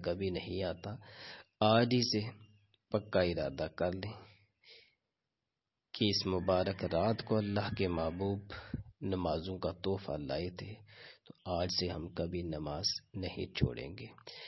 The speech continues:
ارادہ آپ کریں، توفیق مالک عطا فرمائیں گے۔ سورۃ بقرہ کی آیت نمبر ون ففٹی ایٹ، ایک سو اٹھاون۔ بسم اللہ الرحمن الرحیم۔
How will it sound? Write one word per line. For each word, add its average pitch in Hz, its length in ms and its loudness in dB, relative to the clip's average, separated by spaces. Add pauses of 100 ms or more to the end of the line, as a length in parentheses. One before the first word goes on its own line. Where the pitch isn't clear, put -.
(360)
ارادہ 92 400 4 (240)
آپ 98 160 4 (120)
کریں، 98 260 2 (320)
توفیق - 500 0
مالک 67 580 -4
عطا 58 240 -6
فرمائیں - 540 -10
گے۔ 85 100 -14 (640)
سورۃ 101 460 2
بقرہ 107 340 4
کی 110 200 -2 (180)
آیت 95 280 2
نمبر 85 400 -2 (320)
ون 90 320 0
ففٹی 87 500 -4
ایٹ، - 340 -6
ایک 101 200 -2
سو - 160 0
اٹھاون۔ 76 460 -2 (160)
بسم - 340 8
اللہ 90 600 0
الرحمن 87 840 0
الرحیم۔ 90 540 -4